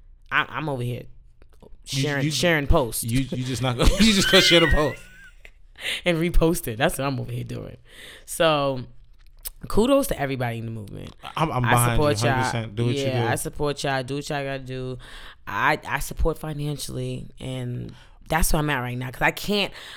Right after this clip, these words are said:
Speaker 1: I can no longer internalize every single killing that happens. That shit fucks with me.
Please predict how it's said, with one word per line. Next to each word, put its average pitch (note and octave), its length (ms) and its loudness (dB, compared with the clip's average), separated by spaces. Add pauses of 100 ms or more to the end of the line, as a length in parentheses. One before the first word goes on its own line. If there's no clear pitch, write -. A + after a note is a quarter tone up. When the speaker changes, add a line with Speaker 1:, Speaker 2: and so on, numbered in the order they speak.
(120)
Speaker 1:
I F3 120 6
can F#3+ 280 2
no F#3+ 220 4
longer D#3+ 480 -2
internalize C3+ 800 -6
every D3+ 640 0
single C#3 760 -4
killing C3+ 520 -8
that - 120 -12
happens. B2 360 -10
That C3 140 -6
shit - 220 -8
fucks B2 240 -10
with - 100 -18
me. C#2 180 -20